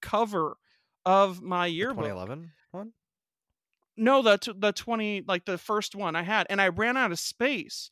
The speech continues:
Speaker 1: and so I needed to n-, get another yearbook, but I didn't wanna buy another yearbook.
Speaker 2: Damn,
Speaker 1: Those
Speaker 2: so
Speaker 1: were, like,
Speaker 2: you ran out of
Speaker 1: eighty fucking dollars.
Speaker 2: space.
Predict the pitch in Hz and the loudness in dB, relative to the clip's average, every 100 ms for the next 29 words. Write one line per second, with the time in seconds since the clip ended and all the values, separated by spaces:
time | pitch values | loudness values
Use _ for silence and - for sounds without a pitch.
0 | - - - 208 185 226 220 202 196 - | -20 -20 -4 -4 -2 2 2 2 0 -2
1 | 196 202 226 240 233 190 202 - 214 196 | -2 0 -2 -2 -4 -8 -14 -4 -4 -4
2 | 180 196 190 190 175 165 247 294 196 180 | -2 -2 0 0 -2 -2 -4 -4 -4 -2
3 | 196 254 320 285 165 - 175 196 190 180 | 0 2 2 0 -2 0 0 2 2 -2
4 | 175 165 180 220 214 294 277 196 254 208 | -4 -2 2 6 4 2 -2 0 2 4
5 | 202 196 165 247 311 370 160 143 - | 6 4 2 2 4 4 2 -6 -14